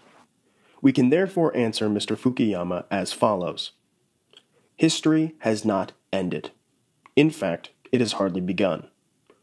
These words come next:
When future generations look back at our present, quote, "civilization," end quote,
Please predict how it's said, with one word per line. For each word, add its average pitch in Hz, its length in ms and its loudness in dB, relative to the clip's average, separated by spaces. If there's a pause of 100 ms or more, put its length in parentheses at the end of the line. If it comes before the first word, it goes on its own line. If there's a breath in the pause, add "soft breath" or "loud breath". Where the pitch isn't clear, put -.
(300 soft breath)
When 123 160 4
future 170 360 2
generations 131 640 2
look 120 200 2
back 104 240 0
at 104 140 -2
our 101 80 0
present, 107 480 -2
quote, - 340 -2
"civilization," 107 960 0
end 120 220 0
quote, 131 340 -2